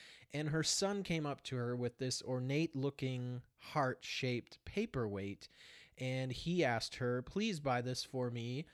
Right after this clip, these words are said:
so I can give it to you for Christmas." And she thought, "Oh, it's only a dollar," and it actually was pretty cool looking, very ornate. Again, it has, you know,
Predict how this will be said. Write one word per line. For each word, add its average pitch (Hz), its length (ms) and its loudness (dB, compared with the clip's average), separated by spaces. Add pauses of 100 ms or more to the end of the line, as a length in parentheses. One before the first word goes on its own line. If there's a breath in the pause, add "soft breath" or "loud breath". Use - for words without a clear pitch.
so - 180 0
I 143 140 2
can 143 100 -4
give 123 180 -2
it 113 140 -4
to - 140 -4
you 117 360 0
for 170 220 -4
Christmas." - 680 -6
And 120 140 -6
she 160 220 0
thought, 135 320 0
"Oh, 233 180 2
it's 120 180 0
only 151 300 0
a 147 60 2
dollar," 120 420 2
and 131 80 -2
it 117 80 0
actually 120 320 0
was 123 260 0
pretty 127 300 -2
cool 127 300 -2
looking, 123 500 -4
very 117 320 2
ornate. 120 400 -2
Again, 117 380 -4
it 113 60 -8
has, 117 260 -4 (600 loud breath)
you 123 140 -4
know, 110 160 -4